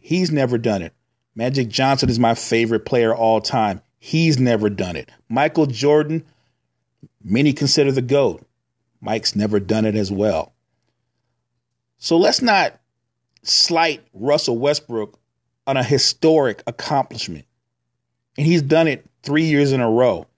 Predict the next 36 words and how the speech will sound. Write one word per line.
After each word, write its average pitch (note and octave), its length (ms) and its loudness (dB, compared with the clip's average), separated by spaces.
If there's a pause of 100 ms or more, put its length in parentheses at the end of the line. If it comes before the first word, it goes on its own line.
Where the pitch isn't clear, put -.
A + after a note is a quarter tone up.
(920)
He's A3 300 0
setting D#3+ 360 0
out D#3+ 140 2
his C#3 200 -2
own D3 260 2
legacy. G#2+ 360 0
Look, F3+ 180 0
there's C#4 160 -2
no - 140 0
question G#3 600 -6 (220)
that A2+ 160 -8
right E3 280 0
now F3+ 160 -2
today, D3 480 -4 (680)
Russell C#3+ 320 2
Westbrook C#3 400 0
is B2 100 -2
a A2+ 40 0
Hall B2+ 240 2
of A2 60 -2
Famer. A2+ 440 -4 (2000)
The A#2+ 80 -4
question G#3 440 0
to D3+ 80 0
Russ F3+ 360 0
is, C3 200 0
can C3 280 -2
Russ E3 220 4
be D3+ 180 -2
the C3+ 200 0
best C#3+ 480 -2
player C#3+ 480 0
on C3 80 -2
a A#2+ 100 -2
title-winning C#3 840 0
team? G2 440 -4